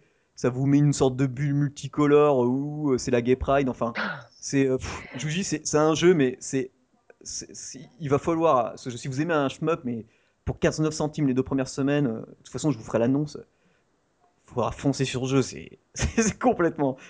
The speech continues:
Moi, j'y ai joué pendant. Enfin, je remercie, je remercie, euh, Noogle Games, euh, qui, de m'avoir passé le lien, mais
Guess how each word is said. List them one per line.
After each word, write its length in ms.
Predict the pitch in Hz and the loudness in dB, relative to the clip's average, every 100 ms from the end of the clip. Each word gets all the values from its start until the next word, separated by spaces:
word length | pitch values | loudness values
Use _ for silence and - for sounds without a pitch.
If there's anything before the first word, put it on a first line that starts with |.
| - | 0
Moi, 120 | 147 | 2
j'y 140 | 143 | 4
ai 20 | 139 | 4
joué 160 | 147 | 4
pendant. 720 | 147 131 127 120 120 117 113 - _ _ _ _ _ - | 2 4 4 2 -2 -6 -10 -14 _ _ _ _ _ -4
Enfin, 80 | 131 | -2
je 60 | |
remercie, 500 | 120 135 131 - - - | 2 4 4 0 -10 -12
je 120 | 123 | -4
remercie, 480 | 123 131 120 - 131 | 0 0 -2 -4 -2
euh, 80 | 113 | 0
Noogle 400 | 123 131 135 131 | 0 2 2 4
Games, 240 | 147 156 - | 4 4 2
euh, 320 | 110 113 - 101 | -6 -6 -10 -10
qui, 180 | 123 120 | -10 -4
de 80 | 117 | 0
m'avoir 260 | 117 117 | 2 2
passé 240 | 123 - 127 | 2 0 2
le 80 | 127 | 2
lien, 220 | 139 143 | 2 0
mais 280 | 120 - | -2 -8